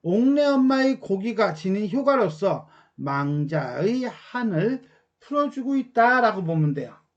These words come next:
저승으로 갈 사람 편히 떠나고, 자, 망자에 대한 인도인가요? 남은 이들만, 남은 이들은 살아있는 사람들이죠.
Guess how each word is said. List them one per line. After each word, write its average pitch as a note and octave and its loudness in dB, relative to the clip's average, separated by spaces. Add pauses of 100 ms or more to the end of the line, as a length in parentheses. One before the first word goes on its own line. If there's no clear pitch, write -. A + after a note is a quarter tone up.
(400)
저승으로 D#4+ 4
갈 D#4 4
사람 D4 0
편히 C#4 -2
떠나고, G#3 0
자, B2+ -4
망자에 D3 -2
대한 D#3+ -4
인도인가요? A3 2 (580)
남은 A3 4
이들만, F3+ 2
남은 F#3+ 2
이들은 A#3 2
살아있는 C4 2
사람들이죠. F#3+ 2